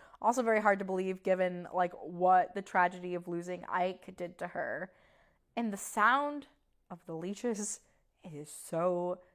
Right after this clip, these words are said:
scary. I mean, they are ju-, they're just, it's a really scary scene. They went hard on this. They were like, "We are gonna show up the movie." We're like, "We are here to,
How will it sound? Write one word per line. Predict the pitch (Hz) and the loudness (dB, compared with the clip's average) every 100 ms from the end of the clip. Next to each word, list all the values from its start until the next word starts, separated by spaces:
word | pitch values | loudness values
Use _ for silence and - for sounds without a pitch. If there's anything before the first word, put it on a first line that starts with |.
| _ | _
scary. | - - 190 175 139 127 147 _ _ - | -16 -8 -2 -2 -2 -8 -12 _ _ -6
I | 185 | -6
mean, | 185 175 | -4 -4
they | 175 214 226 220 | 2 4 6 4
are | - 180 | 2 -2
ju-, | 185 175 | -8 -8
they're | 170 | -8
just, | 170 - | -8 -10
it's | - 180 | -10 -6
a | 165 - - - _ | -6 -6 -16 -20 _
really | 180 254 269 269 | 0 6 8 6
scary | - 233 220 226 | 4 4 4 2
scene. | - 190 170 | -4 -6 0
They | 185 | 0
went | 208 180 170 | 2 0 2
hard | 190 220 226 | 8 8 10
on | 226 | 6
this. | 220 214 | 2 -2
They | - 202 | 0 0
were | 190 185 | 2 2
like, | 175 170 185 | 2 2 -2
"We | 233 | -2
are | 254 | -2
gonna | 202 175 | -2 -6
show | - 202 196 | 0 2 4
up | 190 185 - | 2 0 -2
the | |
movie." | 175 180 170 131 | -6 -6 -6 -12
We're | - 165 | -12 -6
like, | 156 156 - | -4 -4 -2
"We | 190 | 0
are | 180 | 0
here | 180 202 220 233 233 - - - _ | -2 -6 0 2 0 -4 -20 -20 _
to, | - 196 175 165 160 170 | 0 2 2 0 -2 -6